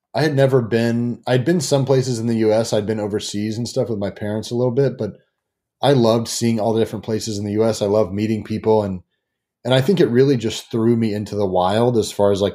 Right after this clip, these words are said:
trying to figure out who I am, because every day I was forced to, like, interact with all these different people and put in a situation. So it's like, maybe we're getting robbed, or maybe,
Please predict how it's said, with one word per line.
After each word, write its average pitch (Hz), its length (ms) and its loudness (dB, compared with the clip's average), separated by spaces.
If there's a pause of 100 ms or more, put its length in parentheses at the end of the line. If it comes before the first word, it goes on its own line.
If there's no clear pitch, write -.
(160)
trying 107 180 -4
to 101 60 -2
figure 104 220 -2
out 95 80 -2
who 104 160 -2
I 98 100 0
am, 95 340 -4
because - 240 -6
every 113 200 4
day 101 200 4
I 101 60 4
was 98 160 -2
forced - 360 -4
to, 98 60 -6
like, 92 140 -6
interact 98 400 -2
with 95 80 -8
all 98 80 0
these 92 80 -4
different 98 300 -12
people 139 400 2
and 98 160 -4 (480)
put 120 100 -2
in 110 100 0
a 104 60 -4
situation. 107 600 -2
So 110 80 -8
it's 101 100 -4
like, 107 140 -2
maybe 98 180 -2
we're 117 160 2
getting 131 220 2
robbed, 127 480 2
or 95 160 -2
maybe, 110 440 0